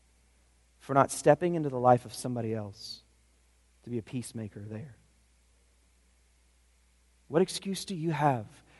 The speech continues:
that's good enough to, to forgive you or excuse you from not stepping into the lives of those that are suffering from conflict, that are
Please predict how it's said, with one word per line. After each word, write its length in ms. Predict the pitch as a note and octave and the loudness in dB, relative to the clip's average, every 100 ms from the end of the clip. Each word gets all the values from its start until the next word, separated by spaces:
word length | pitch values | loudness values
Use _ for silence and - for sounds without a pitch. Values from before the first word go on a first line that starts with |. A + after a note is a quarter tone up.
| - | 0
that's 200 | D3+ - | 2 2
good 260 | C3+ C#3 D#3+ | 0 2 2
enough 320 | C#3+ B2 G2 - - - _ _ _ _ _ _ _ _ _ | 2 -4 -10 -18 -20 -20 _ _ _ _ _ _ _ _ _
to, 380 | - E3 D3 C#3+ - - - | 2 6 8 6 -2 -18 -12
to 100 | C#3 | -10
forgive 580 | - C3+ A2+ D#3 F3+ D#3+ | -4 -6 2 4 4 2
you 400 | F3+ F3+ F3 - | 0 2 4 4
or 160 | C3 | 2
excuse 800 | - B2 - - E3 F3 F#3 D#3 | 0 -2 -6 -8 -6 -4 -4 -4
you 400 | E3+ E3+ E3 D#3+ - - | 2 4 6 2 -6 -20
from 160 | - C3+ | -8 -2
not 180 | C3+ - | 0 0
stepping 600 | - D#3+ D3+ F#3 F3+ F3 | 2 4 6 4 0 -2
into 320 | C#3+ C#3+ - | -2 -2 -4
the 100 | B2 | -8
lives 500 | A2+ B2 C3 C3+ B2 | 4 6 8 4 -2
of 80 | B2 | -8
those 200 | B2 A#2+ | -6 -6
that 100 | A#2+ | -8
are 60 | A#2 | -10
suffering 680 | - - D3+ D3+ D#3 D3 D3 - - | -6 -4 -4 -4 -4 -4 -8 -18 -14
from 160 | G#2 | -12
conflict, 720 | G#2 - D3 D3 D#3 D3 - - - - | -4 6 6 6 2 0 -2 -18 -8 8
that 160 | B2 | 10
are 140 | A#2+ | 10